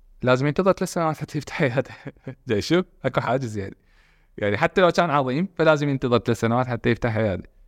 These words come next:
بس إذا مثلًا تستقطبه عيادة تشغله وياها مثلًا، أو ممكن ي-، يدخل سوق العمل اللي يندمج بيه بش-، بشكل سريع. فالمهارات الناعمة يخلي يكتب بالبحث، آه، سوفت سكيلز. السوفت سكيلز هي بمفهومها هي مهارات ثابتة يعني.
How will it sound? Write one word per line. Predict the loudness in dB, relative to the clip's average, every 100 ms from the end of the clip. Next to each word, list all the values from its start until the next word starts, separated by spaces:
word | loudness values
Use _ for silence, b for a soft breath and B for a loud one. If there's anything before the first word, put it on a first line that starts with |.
| _ -20 _ 0
بس | 0 0 -8 -2
إذا | 2 4 4
مثلًا | 0 0 -2
تستقطبه | -4 -4 -2 0 0 2
عيادة | 2 2 2 0
تشغله | -2 -2 0 0
وياها | 2 2 2 0
مثلًا، | -2 -2 0 -2
أو | -4 -6 -6 -6 -2
ممكن | -2 0 0
ي-، | 2
يدخل | 0 0 -2 -2
سوق | 0 0 0
العمل | 0 2 2
اللي | 2 0
يندمج | 0 0 0
بيه | 0
بش-، | 0 -4 -6
بشكل | -6 -6 -8 -6
سريع. | -4 0 0 -2 -6 _ _ _
فالمهارات | -4 -2 0 2 4 2 2
الناعمة | 2 2 2 -2
يخلي | -4 -2 -2 -2
يكتب | -4 -2
بالبحث، | -2 0 0 -2 -6
آه، | -8 -4
سوفت | -2 0 -2
سكيلز. | -6 -6 -8 -10 _ _ _ _ -10
السوفت | -4 2 4 2
سكيلز | 2 2 4 2
هي | 2
بمفهومها | 0 2 0 2 -2 0 0
هي | 0 0
مهارات | 0 2 2 0 0
ثابتة | -2 0 -2
يعني. | -4 -4 -10